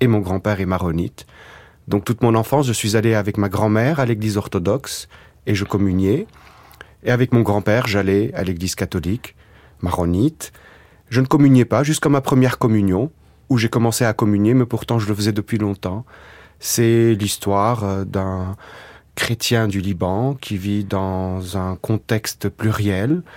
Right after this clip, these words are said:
avec une famille mixte, et qui considère, même s'il a surtout grandi dans l'église maronite, et puis il fait carrière comme théologien et philosophe,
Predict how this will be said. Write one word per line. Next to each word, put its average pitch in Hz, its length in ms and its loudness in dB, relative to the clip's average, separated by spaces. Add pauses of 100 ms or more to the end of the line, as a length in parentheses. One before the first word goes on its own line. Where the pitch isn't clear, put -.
(280)
avec 101 260 -4
une 101 140 -2
famille 104 320 0
mixte, 98 580 -4
et 110 160 -2
qui 110 180 -10
considère, 120 840 -2 (400)
même 113 260 2
s'il 110 260 -2
a 104 120 -2
surtout - 420 -4
grandi 101 320 0
dans 98 140 0
l'église 92 320 -2
maronite, 95 560 -2
et 85 40 -6
puis 92 220 -8
il 92 80 -10
fait 92 160 -6
carrière 101 440 -2
comme 95 200 -4
théologien 92 760 -2 (340)
et 92 100 -6
philosophe, 101 640 0